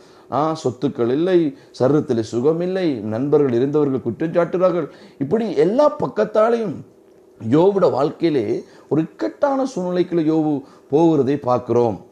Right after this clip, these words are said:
பிரியமான ஆண்டோட பிள்ளைகளே, இன்றைக்கு அதைத்தான் நான் உங்களுக்கு சொல்ல விரும்புகிறேன். "இமைப்பொழுதும் உங்களை கர்த்தர் கைவிட்டாலும், ஆழ்ந்த இரக்கமான உருக்கங்களால் அவர் உங்களை சேர்த்துக் கொள்வார்."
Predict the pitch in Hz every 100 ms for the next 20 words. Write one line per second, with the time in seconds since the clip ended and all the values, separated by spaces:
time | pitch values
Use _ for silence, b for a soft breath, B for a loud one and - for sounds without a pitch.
0 | b b b b 190 277 302 277 180 170
1 | 160 147 156 147 127 135 156 175 180 147
2 | 180 202 190 175 151 143 135 123 120 123
3 | 113 110 120 123 98 120 - B B B
4 | 139 190 240 247 - 214 214 214 220 202
5 | 160 170 165 165 165 - 135 131 143 135
6 | - 123 120 92 113 113 92 80 - b
7 | b b 117 156 180 175 156 127 120 170
8 | 170 - 156 151 147 135 120 120 - 120
9 | 117 110 92 B B B - 123 123 120
10 | 113 107 104 - 104 - 98 95 90 87
11 | 82